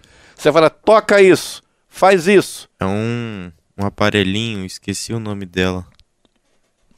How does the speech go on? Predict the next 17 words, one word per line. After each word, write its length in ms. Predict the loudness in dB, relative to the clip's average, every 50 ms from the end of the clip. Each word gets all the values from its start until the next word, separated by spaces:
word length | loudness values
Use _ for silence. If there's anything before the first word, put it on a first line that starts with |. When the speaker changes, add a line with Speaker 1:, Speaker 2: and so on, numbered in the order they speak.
| _ _ _ _ _ _ _ -20 -20 -20 -14
Speaker 1:
Sim, 220 | -6 -2 0 0 0 -2
ah, 220 | -2 0 0 0 0
mas 360 | -2 0 2 2 2 4 4
aí, 400 | 4 4 4 4 4 2 2 0 _ _ _ _ _ _
é, 920 | 2 4 6 6 6 6 6 6 6 6 6 6 6 6 6 6 4 2 0 _ _ _ _ _ _ _ _ _ _ _ _ _ _ _ _ _ _ _ _ _ _ _ _ _ _ _ _ _ _ _ _ _ _ _
Deus 600 | -8 -2 2 4 6 6 6 6 4 2 0 -8
nos 260 | -6 -4 -2 -2 0 2
dá 140 | 4 4
essa 180 | 4 4 2 0
sabedoria, 500 | 0 2 2 2 2 2 2 2 2 2
essa 160 | 2 2 0
capacidade, 960 | 2 2 0 2 0 -2 -2 -4 -4 0 2 4 4 4 2 0 -6 -14 -18 -18 _ _ _ _ _ _ _ _ _ _ _ _ _ _ 0
e 100 | 2 2 2
muitas 360 | 4 2 2 4 2 0 0
pessoas 460 | 0 0 2 2 2 4 2 2 2
se 100 | 2 0
ensoberbecem. 1120 | -2 -2 0 2 2 4 4 4 4 2 2 2 4 4 4 4 2 0 -2 -4 -4 -6